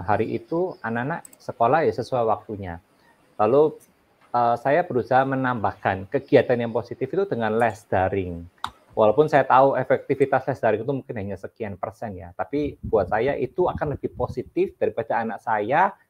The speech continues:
main H P, main gadget. Jadi lebih ke arah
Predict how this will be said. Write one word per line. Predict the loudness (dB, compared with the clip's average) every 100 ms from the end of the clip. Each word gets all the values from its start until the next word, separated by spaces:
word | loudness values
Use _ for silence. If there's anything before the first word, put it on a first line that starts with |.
| _ _ _
main | 0 2 0 -4 -8
H | -6 -6 -2
P, | 2 4 4 2
main | -2 -4
gadget. | -6 -6 -6 -6 -6 -6 _ _
Jadi | -6 -4 -6 -8 _ _
lebih | -18 -12 -10 -4
ke |
arah | -2 0 -2